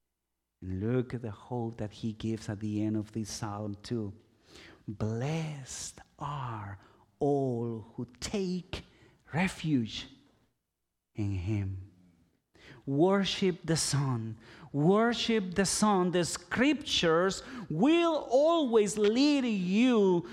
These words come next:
to a burst of worship. That is what happened in, uh, at First Con Church of Jerusalem. They worshiped during the hard times.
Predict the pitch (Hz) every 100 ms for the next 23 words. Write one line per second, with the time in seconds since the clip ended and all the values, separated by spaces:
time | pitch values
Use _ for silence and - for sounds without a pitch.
0 | - - 214 185 160 131 - 247 262 247
1 | 226 - - 240 - 190 170 226 240 -
2 | - - 151 - - _ _ _ _ _
3 | _ _ - - 247 269 240 233 214 -
4 | 226 254 262 254 233 - - 202 208 220
5 | 220 214 208 - - - 208 185 180 196
6 | - - 233 247 240 240 - - 233 233
7 | 233 233 214 - 233 233 233 196 156 208
8 | 202 269 226 226 180 160 131 120 123 240
9 | 196 143 262 294 302 247 254 285 311 -
10 | 226 185 151 180 262 294 277 254 240 247
11 | 202 247 185 226 262 262 - - 254 277
12 | 269 240 185 147 - -